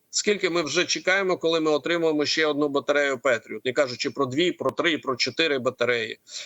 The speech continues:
Тобто складне питання насправді, дуже складне.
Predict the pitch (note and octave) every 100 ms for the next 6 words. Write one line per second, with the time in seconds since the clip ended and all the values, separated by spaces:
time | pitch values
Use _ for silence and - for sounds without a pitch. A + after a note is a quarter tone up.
0 | - - C3 D#3+ - F3 F3 A#3 A3+ G3
1 | - D3+ C#3+ B2+ A#2+ G#2+ - B2 A#2 A2
2 | A2 F#3 F3 - C#3 B2 A#2 A2